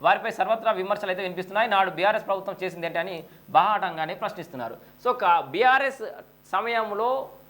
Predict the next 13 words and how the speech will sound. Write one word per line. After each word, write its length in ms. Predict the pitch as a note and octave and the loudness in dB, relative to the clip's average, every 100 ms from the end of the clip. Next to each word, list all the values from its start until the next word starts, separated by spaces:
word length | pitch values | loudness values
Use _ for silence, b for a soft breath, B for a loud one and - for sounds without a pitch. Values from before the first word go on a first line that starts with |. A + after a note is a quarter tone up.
| _ C3+ | _ -8
విక్రయించినటువంటి 840 | D#3 A#3+ A#3 G3+ F#3+ E3+ E3 G#3 | -6 -2 -2 0 -4 -2 -4 -4
భూముల 360 | E3 F3+ E3+ | -2 -2 0
వివరాలు 420 | G#3 E3+ D#3+ D#3+ E3 | 0 0 0 0 -4
చూసుకున్నారు. 600 | C3+ A#2+ B2 - _ D#3 | -12 -14 -16 -20 _ -6
హెచ్ఎండిఏ 580 | D#3 B3 A#3+ A#3+ A#3 | 0 0 0 2 2
కాంప్లెక్స్ 540 | A#3 G3 G#3 G#3+ A3+ - | 2 0 0 -2 -4 -6
యాభై 440 | F4+ F3 G3 A3 | 0 2 2 0
రెండు 260 | A3 A3 G#3+ | -4 -4 -2
వేల 280 | G#3 G#3+ G#3 | 0 2 2
రెండు 240 | G3+ G3 | 0 -2
వందల 200 | G3 G3 | -2 -2
చదరపు 360 | F#3 F3 F3+ E3 | -2 0 -2 -2
గజాలు, 460 | E3+ E3 E3 D#3+ | 0 2 2 -2